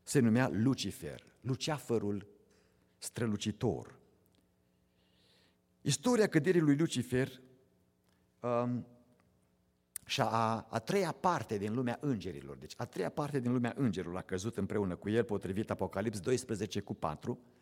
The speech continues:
este prezentată în Iuda șase, în doi Petru doi cu patru,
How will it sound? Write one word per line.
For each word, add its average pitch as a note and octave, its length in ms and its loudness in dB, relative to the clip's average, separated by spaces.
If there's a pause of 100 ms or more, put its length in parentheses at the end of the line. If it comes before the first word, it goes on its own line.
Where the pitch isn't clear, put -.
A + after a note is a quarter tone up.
(580)
este D3 240 4
prezentată D3+ 800 2 (760)
în C3 160 2
Iuda D3+ 320 2
șase, C#3+ 560 -4 (520)
în G#2+ 160 -4
doi D3+ 160 8
Petru C#3+ 300 0
doi C3 180 2
cu D3+ 120 -2
patru, A#2 480 -4